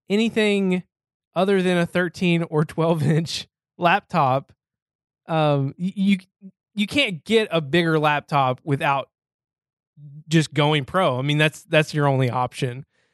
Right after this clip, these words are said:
And my friend's a little frustrated because he's, he's very limited on his, his work's budget for what he can spend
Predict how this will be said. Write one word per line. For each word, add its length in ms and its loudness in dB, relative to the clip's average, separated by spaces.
And 340 0
my 120 0
friend's 320 0
a 40 2
little 160 2
frustrated 560 0
because 320 0
he's, 320 0
he's 300 -6
very 360 -2
limited 760 0
on 520 0
his, 340 0
his 240 -2
work's 340 0
budget 580 -2
for 80 2
what 220 2
he 100 2
can 180 -4
spend 680 -2